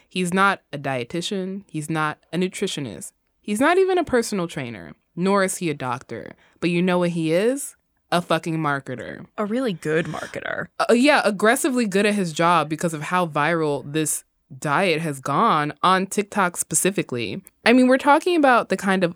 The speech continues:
Speaker 1: unsustainability of this, but we should perhaps get into it more. Seventy-five days, two and a half months of working out,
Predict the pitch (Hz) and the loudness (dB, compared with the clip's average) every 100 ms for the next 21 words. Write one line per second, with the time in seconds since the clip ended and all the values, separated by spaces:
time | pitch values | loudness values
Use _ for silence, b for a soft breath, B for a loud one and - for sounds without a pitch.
0 | - 156 156 - 156 147 143 143 127 127 | -2 -2 0 -2 -4 -2 -2 -2 -2 -2
1 | 123 120 - 123 127 107 123 - 156 117 | -4 -6 -4 -6 -4 -4 -6 0 2 2
2 | - - _ _ _ _ - 254 302 349 | -2 -14 _ _ _ _ 2 4 6 4
3 | 370 330 294 226 170 175 175 170 185 165 | 6 4 4 0 2 4 4 2 2 2
4 | 98 143 117 73 98 b b b b b | 2 0 0 -2 -4 b b b b b
5 | - - 285 285 220 185 170 117 76 - | 2 4 6 4 4 2 0 -2 -4 -10
6 | - _ - 269 254 247 220 202 180 135 | -18 _ 2 4 6 6 4 2 0 -2
7 | 110 101 - - _ - 185 180 185 196 | -2 -4 -8 -10 _ 2 4 4 4 4
8 | 220 190 156 139 | 2 2 2 0